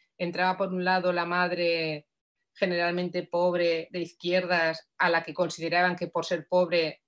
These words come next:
de izquierdas no tenía derecho a tener más niños y de pronto le decían, "Este niño se ha muerto", y ese niño salía por otro lado y recibía el nombre de otra madre? Pues es una cosa muy parecida. En este caso ahora l-,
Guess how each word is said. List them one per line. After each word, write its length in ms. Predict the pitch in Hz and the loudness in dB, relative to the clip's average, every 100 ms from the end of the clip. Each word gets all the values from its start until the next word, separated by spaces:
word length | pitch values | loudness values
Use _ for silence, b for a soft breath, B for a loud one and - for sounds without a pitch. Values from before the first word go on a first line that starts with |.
| - | -10
de 120 | 165 | -8
izquierdas 680 | 156 - 180 180 165 160 156 | -8 -2 0 2 2 0 0
no 140 | 180 | -4
tenía 260 | 170 170 165 | -4 -2 -2
derecho 300 | 170 170 175 | -2 -2 -4
a 40 | |
tener 220 | 165 160 | -4 -4
más 220 | 165 160 180 | -4 -6 -4
niños 540 | 180 175 170 160 - | -4 -2 -2 -4 -6
y 100 | 190 | -4
de 80 | 170 | -4
pronto 240 | 175 175 | -4 -6
le 100 | 175 | -2
decían, 320 | 170 170 165 165 | -2 -2 -4 -2
"Este 240 | 180 180 | -4 -4
niño 200 | 175 175 | -2 -4
se 100 | 170 | -2
ha 60 | 165 | -2
muerto", 500 | 175 180 160 165 - | 0 0 0 -2 0
y 80 | 208 | -2
ese 160 | - 185 | 0 -2
niño 240 | 190 180 | -2 -2
salía 300 | 180 170 165 | -2 -2 -2
por 120 | 170 | -2
otro 220 | 170 165 | -4 -2
lado 400 | 165 165 165 151 b b b b - | -2 0 -2 -4 b b b b -4
y 80 | |
recibía 600 | 190 202 185 180 175 175 | 0 2 2 0 0 2
el 100 | 165 | 2
nombre 260 | 165 156 151 | -2 -4 -4
de 60 | 156 | -4
otra 180 | 151 | -2
madre? 320 | 175 240 294 202 | 0 2 2 0
Pues 160 | 196 | -2
es 140 | 214 254 | -2 0
una 160 | 233 | 0
cosa 400 | 226 202 247 285 _ _ _ _ | 0 -2 -2 -4 _ _ _ _
muy 160 | - 185 | -2 0
parecida. 540 | 175 156 147 151 135 | 4 2 0 -6 -6
En 80 | 143 | -4
este 200 | 147 180 | -4 -2
caso 340 | 185 196 196 165 | 0 0 2 2
ahora 380 | 185 165 143 _ _ | 4 2 0 _ _
l-, 180 | - - | -12 -12